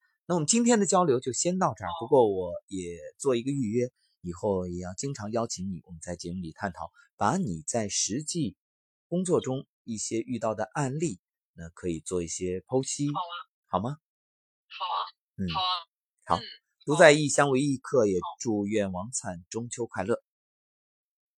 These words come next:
Speaker 2: 好。好，谢谢，谢谢，老师中秋快乐。
Speaker 1: 嗯，好的，再见。
Speaker 2: 好，好，再见，嗯，嗯，好。
Speaker 1: 好，感谢王灿接受我们的采访。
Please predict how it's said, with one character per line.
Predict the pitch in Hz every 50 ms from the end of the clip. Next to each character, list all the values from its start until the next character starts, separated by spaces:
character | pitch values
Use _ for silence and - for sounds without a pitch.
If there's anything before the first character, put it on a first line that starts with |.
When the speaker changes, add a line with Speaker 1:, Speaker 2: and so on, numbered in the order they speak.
| _ _ _ _ _ _ _ _ _ _ _
Speaker 2:
好。 | _ - - 180 175 175
好， | 180
谢 | - - - 151
谢， | - - - 180 175
谢 | - - - - 202
谢， | - - - - - - _ -
老 | 170 170 175
师 | - 214 214
中 | - 208 214
秋 | - 220 202
快 | - - - 175 -
乐。 | - 175 - - - - 156
Speaker 1:
嗯， | 151 135 117 113 110 _ - _
好 | - - 92
的， | - 147 180 175 _ _ _ _
再 | - - 139
见。 | - 202 190 180
Speaker 2:
好， | - _ _ _ _ _ _ _ _ _ _ _ _ _ _ _ - 247 226 - - _ _
好， | - - 185 - _ _ _ -
再 | 247 233
见， | 226 240 226
嗯， | - - _ _ _ - -
嗯， | - - - _ - - - _ _ _ _ _ - - - - _ _ _ _ _ _ _ _ _ _ _ _ _ _ _ _ _ _ _ _ _ _ _ _ _ _ _ _ _ _ _ _ _
好。 | - - 85
Speaker 1:
好， | 87 -
感 | - - 98 95
谢 | 95 - - 127 120 113 104
王 | 98 95 101
灿 | 123 - 151 131 - -
接 | - 110
受 | 104 - 104 98
我 | 92
们 | 87
的 | 92 104
采 | - - 85 95
访。 | 110 - 87 82